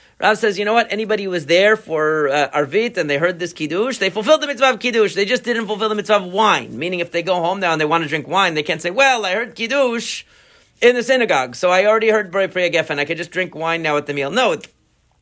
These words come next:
you go home, you say, "Hamotzi," since it's a new place, new location, you have to say, Ber-, you have to say Borei Pri Hagefin, just not Kiddush. You fulfilled Kiddush.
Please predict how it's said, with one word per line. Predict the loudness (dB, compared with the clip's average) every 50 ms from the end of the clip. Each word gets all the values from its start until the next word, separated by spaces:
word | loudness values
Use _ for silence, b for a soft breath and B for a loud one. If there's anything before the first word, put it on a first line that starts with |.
| _ -12 -8
you | -6 -2 2
go | 2 2 4
home, | 2 0 -2
you | -2 -2
say, | 0 0
"Hamotzi," | 2 2 0 -4 -4 -6 -8 -6
since | -6 -8 -12 -12
it's | -6 -4
a | -4
new | -4 -4 -6
place, | -6 0 2 4 4 4 2 -2 -4 -6
new | -6 -2
location, | -2 0 0 0 0 0 0 -2 -4 -6 B B B B B B 0
you | 0
have | 0 0
to | -2 0
say, | 2 2 2 2
Ber-, | 0 -4 -4 -4 -4
you | -2 -2
have | -2 -2
to | -4 -2
say | -2 -2
Borei | 0 -2 -4 -2 0
Pri | -2 2 2
Hagefin, | 2 2 2 -2 -6
just | -8 -8 -4 -2
not | -2 -2 -2
Kiddush. | -2 -2 0 2 0 0 0 -4
You | -8 -10
fulfilled | -12 -4 0 0 0 0 -2
Kiddush. | -2 0 0 0 0 0 -6 -14